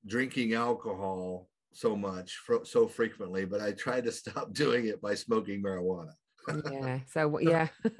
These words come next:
Speaker 2: <laughs> not quite the answer, is it?
Speaker 1: <laughs> No, no, it's ridiculous. <laughs>
Speaker 2: And can I
Speaker 1: So
Speaker 2: ask you what sort of criminal activity you were involved in as a result of taking the drugs?
Speaker 1: Well, it was primarily dealing drugs, uh, you
Speaker 2: Yeah.
Speaker 1: know, to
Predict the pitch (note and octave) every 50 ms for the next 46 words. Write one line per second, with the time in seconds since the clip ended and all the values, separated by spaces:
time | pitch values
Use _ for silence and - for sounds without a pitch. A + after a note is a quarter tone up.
0 | A#3+ - - D#3 D#3 - D#3 C#4 - D#3+ G3+ G3+ G3 - G#3 - G#3+ A3+ F3+ -
1 | F3+ G3 G3 F#3+ G3+ G3+ - - E3+ D#3+ F#3 G3 - E3+ D#3 D3+ - - - E3
2 | E3 - G3+ F3 D3+ D#3 D#3 - G3 D#3 - - - D#3+ D#3 D#3 D3+ E3 D#3+ D#3+
3 | E3 D3+ C3+ B2+ C#3 C3+ B2+ B2 A2+ - - D#2+ D#2+ - - - - - D3+ D3+
4 | - - D3 - - - - - - - - _ _ - A3+ A3+ A#3 - C#4+ D4
5 | C#4+ C#4 C4+ C4+ C#4 A#3+ A#3 - - C#4+ C4 B3 A3 A#3+ - - F#3+ - - A#3+
6 | A#3 A3+ A3+ A#3 A3 G#3+ - - A#3+ A3 G#3+ G3 F#3+ - - - - A3 G#3 G3
7 | G#3+ G#3 - - G#3 F3+ F#3 F3 F#3 F#3+ F3+ F3 F#3 F3+ F3+ F3 E3+ F#3+ F#3 F#3+
8 | F#3+ G3 F#3+ F#3+ F#3 D#3 D#3 D#3+ E3 E3 - - F3 E3 F3 E3+ F3 E3+ D#3+ F3+
9 | F#3+ G#3 G3+ - G3+ F#3 - - F3 E3 D#3 - D#3+ D3+ D3+ D3 - - C3+ C3
10 | - - - - - - - _ _ _ _ _ - E3 E3 D#3 D#3 D#3 D3+ D#3
11 | D#3 D#3 - E3+ E3+ E3+ D#3+ D#3 D3+ D3+ C3+ B2+ A#2 G2 F#2 A2 A2+ A#2 B2+ C3
12 | C3 B2 B2 B2+ C3 C3 C3 C3 B2+ B2+ B2 - - - _ - C3+ G2 G2 G#2
13 | G2 D#3+ D3+ D3+ D3+ D3 C#3+ D3 F#2 F#2 F#2+ -